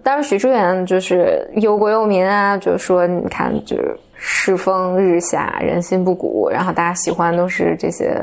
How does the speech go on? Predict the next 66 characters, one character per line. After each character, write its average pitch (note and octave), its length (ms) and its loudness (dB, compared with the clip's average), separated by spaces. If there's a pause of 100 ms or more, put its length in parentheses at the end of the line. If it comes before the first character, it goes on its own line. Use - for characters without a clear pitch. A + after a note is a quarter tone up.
(360)
乱 F3+ 160 0
七 F3 80 -6
八 F#3+ 120 2
糟 G3 60 2
的 F#3+ 60 2
东 F3 180 0
西。 F3+ 160 -4 (680)
马 F3+ 120 0
东 F4 420 2
当 D4+ 200 -2
时 D#4 100 -4
说 D4 160 2
一 C#4+ 40 2
句 C#4+ 40 2
话， C#4 240 -2
他， B3 140 0
他， C4+ 160 0
他 - 180 -4
说， C4+ 460 0 (480)
因 C#4 160 2
为 C4+ 160 2
你 F#3+ 320 0
是 - 220 0
人 G#3 180 2
群 A3 260 0
中 A#3+ 320 2
的， - 440 -2 (140)
嗯， A3+ 200 -8 (300)
忘 - 180 -2
了 - 100 -8
百 - 100 -4
分 F#3 100 0
之 A3 60 2
一 A#3+ 200 0
还 G#3+ 80 0
是 F3 80 0
百 E3 80 0
分 E3+ 100 0
之 F#3+ 60 4
五， - 420 0 (260)
嗯， F#3+ 140 -6 (440)
而 G3+ 400 0 (560)
其 A3 120 2
他 E4+ 300 0
人 G#3+ 220 2
的 F#3 120 2
审 F3 220 -2
美 F3+ 280 0
和 F#3 140 -2
其 - 180 -4
他 B3+ 200 0
人 G#3 160 0
的 G#3 100 0
声 A#3+ 300 0
音 B3 140 0
本 - 160 -6
来 - 160 -4
是 B3 80 -2
不 D#4 180 -2
应 D#4 160 2
该 E4 160 2
被 D#4 160 2
你 F3 140 -2
听 D4 260 0
见 C#4 300 -2
的， - 100 -8